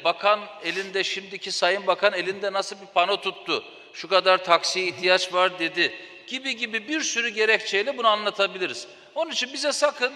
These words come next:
geçmişteki görüşleri savurmayın. Bugünkü görüşünüzü sordum, hala cevap vermediniz. Kaldı ki bugün,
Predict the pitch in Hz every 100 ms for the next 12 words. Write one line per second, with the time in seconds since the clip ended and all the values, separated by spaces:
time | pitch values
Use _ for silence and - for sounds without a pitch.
0 | - - - - 285 240 240 - 226 214
1 | 202 285 269 - 254 277 - 240 262 240
2 | 226 285 - - - - 254 285 302 254
3 | 240 262 262 240 262 262 269 - 240 240
4 | 262 269 254 254 233 240 226 226 196 190
5 | 185 262 - - - - - 240 294 294
6 | 233 220 226 262